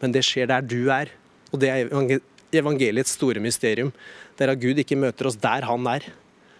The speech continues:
men der vi er. Så er det det andre spørsmålet som, som Gud på en måte avslutter sine syv spørsmål før vi rekker å stille han et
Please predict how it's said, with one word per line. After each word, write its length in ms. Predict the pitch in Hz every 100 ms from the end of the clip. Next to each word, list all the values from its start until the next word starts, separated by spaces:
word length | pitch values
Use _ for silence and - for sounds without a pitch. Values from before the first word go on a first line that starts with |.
| _ _ -
men 120 | 117
der 160 | 110 104
vi 160 | 110 101
er. 140 | - - - - _ _ _ _ _ _ _ _ _ _ _ -
Så 140 | - 196
er 80 | 175
det 60 | 180
det 80 |
andre 240 | 185 160 147
spørsmålet 480 | - 156 - 147 156
som, 220 | 170 156 156 180 - 151 160
som 240 | 170 156 151 - - -
Gud 240 | 151 139 127
på 80 |
en 60 | 156
måte 240 | 127 143 -
avslutter 640 | 135 120 - 151 139 160 147
sine 300 | 151 139 143
syv 380 | - 156 151 143
spørsmål 460 | - 143 - 156 139
før 160 | 156
vi 140 | 143 143
rekker 220 | 127 147
å 20 |
stille 300 | 143 156 131 131
han 160 | 120
et 240 | 143 -